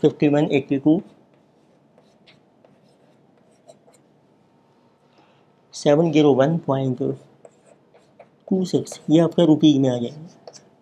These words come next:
तो नेट रिसीट्स जिसमें सबसे ज़्यादा होंगी वो आपका best option माना जाएगा।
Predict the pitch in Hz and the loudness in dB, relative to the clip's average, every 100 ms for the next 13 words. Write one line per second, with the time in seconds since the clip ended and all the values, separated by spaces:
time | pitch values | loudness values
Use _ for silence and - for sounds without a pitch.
0 | _ _ _ _ _ _ _ _ _ _ | _ _ _ _ _ _ _ _ _ _
1 | _ _ _ _ _ _ _ - 156 160 | _ _ _ _ _ _ _ -8 -2 0
2 | 190 180 185 185 160 147 - 165 156 - | 0 0 2 0 0 -6 -2 -4 -4 -2
3 | 165 135 127 151 143 131 131 139 143 - | 0 0 0 0 0 -4 -2 0 -2 -2
4 | 127 143 139 151 - 147 143 131 135 135 | -4 -4 -2 -4 -4 -4 -4 -4 -2 -2
5 | 135 165 | -2 -6